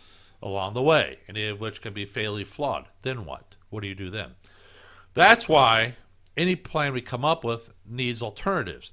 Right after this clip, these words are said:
Not only an option for the overall plan, but options for every portion of our overall plan, otherwise known as contingencies. There is no way we can know beforehand what is going to fail and what is not.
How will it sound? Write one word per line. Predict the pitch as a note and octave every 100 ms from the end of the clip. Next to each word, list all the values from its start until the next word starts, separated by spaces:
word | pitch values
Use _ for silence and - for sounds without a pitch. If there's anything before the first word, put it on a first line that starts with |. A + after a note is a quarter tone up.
| - - _ _ - _ -
Not | F#2 D#3 E3
only | D#3 C#3+ C3+ -
an | A#2
option | A#2+ A#2+ - A2
for | A#2+
the | G#2+
overall | G2+ G2+ D#2+
plan, | - D#3+ D3 C#3
but | B2
options | B2 - B2
for | A#2
every | G2 B2+ B2
portion | - A#2+ A#2 A#2 -
of | - D#3 D3+ A#2+ -
our | G#2+ G#2+ F#2
overall | F2+ E2+ D2
plan, | - F#2 C#2 -
otherwise | G#2+ G#2 G2 G2+
known | G2
as | -
contingencies. | - - A#2+ G2 E2+ - - - - - - - - - - - - - _ _ - -
There | D#3+ D#3+
is | C3+
no | F#3 G3+
way | F#3 E3+
we | D#3 D#3+
can | D3+
know | D3+
beforehand | C#3 B2 E3+ F3+ C#3 C3 C3
what | C3+
is | B2+
going | C3 B2+
to | A#2
fail | - G#2 A#2+
and | G#2+
what | G#2+
is | G#2 C3
not. | D3+ A2+ D2+